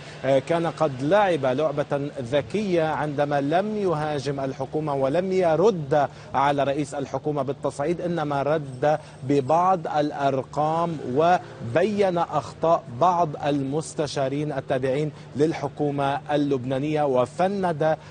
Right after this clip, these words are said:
آه، تلك الأرقام المتعلقة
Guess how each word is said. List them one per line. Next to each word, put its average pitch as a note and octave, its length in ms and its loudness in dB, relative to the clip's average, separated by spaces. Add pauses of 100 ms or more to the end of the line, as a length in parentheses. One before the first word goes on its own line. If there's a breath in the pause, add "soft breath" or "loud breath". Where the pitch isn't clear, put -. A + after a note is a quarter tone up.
(120 loud breath)
آه، C3 380 4
تلك F3+ 400 -2
الأرقام C3+ 640 0
المتعلقة C#3+ 1040 0